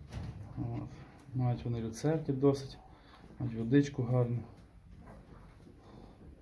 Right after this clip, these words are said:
Навіть мама там радісна біля них, і вони такі всі одинакові мають.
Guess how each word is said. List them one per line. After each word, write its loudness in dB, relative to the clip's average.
Навіть -2
мама 8
там 2
радісна 0
біля -2
них, -2
і -2
вони 0
такі -10
всі -8
одинакові -6
мають. -6